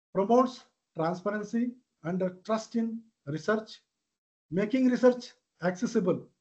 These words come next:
to the public, enhance public understanding and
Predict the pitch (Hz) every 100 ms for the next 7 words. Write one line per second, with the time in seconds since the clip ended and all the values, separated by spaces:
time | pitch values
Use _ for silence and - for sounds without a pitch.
0 | _ _ 170 175 180 175 170 233 233 _
1 | _ _ _ 151 185 190 - 185 170 226
2 | - _ 143 160 175 - 180 190 247 -
3 | _ _ _ 147 170 165